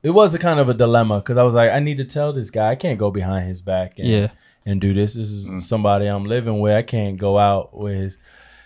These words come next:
Speaker 1: and I, uh, I, I ended up telling him, and I said, "You said that you aren't supposed to tell him, though."
Speaker 2: No, if you didn't go out, I wouldn't have told him.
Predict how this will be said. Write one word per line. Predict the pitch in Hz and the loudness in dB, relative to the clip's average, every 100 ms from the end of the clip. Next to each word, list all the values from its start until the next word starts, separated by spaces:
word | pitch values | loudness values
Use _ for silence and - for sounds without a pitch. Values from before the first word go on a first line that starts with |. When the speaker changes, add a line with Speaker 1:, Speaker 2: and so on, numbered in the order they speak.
| _ - | _ -14
Speaker 1:
and | 95 95 | -10 -6
I, | 98 | -6
uh, | 85 98 95 92 90 - _ _ | -6 -6 -4 -4 -6 -12 _ _
I, | - - - | -8 -6 -4
I | 139 | 0
ended | 143 143 131 | 0 2 0
up | 123 | 0
telling | 127 113 95 | -2 -2 -6
him, | 85 80 _ | -10 -16 _
and | 101 101 | -8 -6
I | |
said, | 95 104 101 98 92 - _ _ - | -4 -4 -2 -2 -4 -8 _ _ -2
"You | 196 | 0
said | 202 147 | 4 2
that | 127 120 | 2 -2
you | 120 123 | 0 -2
aren't | 117 | -2
supposed | 107 110 101 | -6 -6 -6
to | 92 | -4
tell | 117 107 | -4 -4
him, | 90 | -6
though." | 87 85 - _ _ | -8 -10 -14 _ _
Speaker 2:
No, | 151 170 | 6 8
if | 147 123 | 8 4
you | 156 | -4
didn't | 127 151 151 143 | 2 2 2 0
go | 127 - | -2 0
out, | 117 131 - - | 0 0 -2 -6
I | 107 | -4
wouldn't | 113 113 110 | -2 -4 -4
have | 98 | -8
told | - 90 | -10 -12
him. | 107 | -12